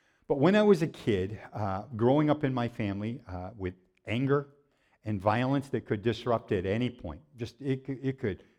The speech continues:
blow up the family. When growing up in that home, and then you would read books about other homes, or you would watch T Vs like, you know, Father Knows Best and Leave It to Beaver, you began to live in an imaginary world. And I found that I ended up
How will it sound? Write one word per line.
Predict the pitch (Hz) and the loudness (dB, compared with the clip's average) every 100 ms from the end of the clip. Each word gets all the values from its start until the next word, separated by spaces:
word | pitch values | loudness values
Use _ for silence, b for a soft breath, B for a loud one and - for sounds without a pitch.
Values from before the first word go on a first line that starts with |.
| b | b
blow | 127 110 135 165 160 | -6 4 10 12 12
up | 147 - | 10 6
the | |
family. | 123 110 80 69 - _ _ _ _ _ _ _ _ _ _ _ _ - | 0 0 -4 -8 -20 _ _ _ _ _ _ _ _ _ _ _ _ 2
When | 131 135 | 4 4
growing | 123 139 208 226 | 6 8 10 8
up | 190 175 | 6 4
in | 160 | 4
that | 151 | 4
home, | 156 127 113 | 4 4 4
and | 120 | 2
then | 156 | 2
you | 139 | 2
would | 117 | 2
read | 104 127 107 | 0 -2 0
books | 123 123 - | 0 -2 -2
about | 104 92 98 | -4 -2 0
other | 120 107 | 0 -2
homes, | 104 95 92 95 | -2 -4 -4 -6
or | |
you | 104 123 | -4 -2
would | 120 | -2
watch | 107 113 107 - - - _ | -2 -2 -4 -8 -14 -16 _
T | - 143 | -8 -4
Vs | 127 113 90 | -2 -2 -2
like, | 90 87 87 | -2 -4 -4
you | 110 | -6
know, | 90 | -6
Father | - 117 117 120 | -4 -4 -2 -2
Knows | 113 110 104 | -2 -2 -2
Best | 95 104 98 - - | -2 -2 -2 -8 -12
and | 92 95 | -8 -2
Leave | 135 | 0
It | 139 | 0
to | 131 | 0
Beaver, | 123 104 82 b b b b b b - | 0 -2 -6 b b b b b b -4
you | 139 160 | 0 0
began | 139 156 180 233 220 | 0 2 4 6 6
to | 160 | 6
live | 151 135 | 6 6
in | 123 | 2
an | 110 | 2
imaginary | 104 113 110 113 101 95 | 2 2 0 -2 -2 -2
world. | 95 92 73 - - | -2 -4 -4 -12 -8
And | 117 | -4
I | 131 | -2
found | 131 190 220 185 | -2 0 2 2
that | 135 | 2
I | 135 156 - - | 0 0 -2 -4
ended | 202 208 147 | -2 4 4
up | 117 - | 4 0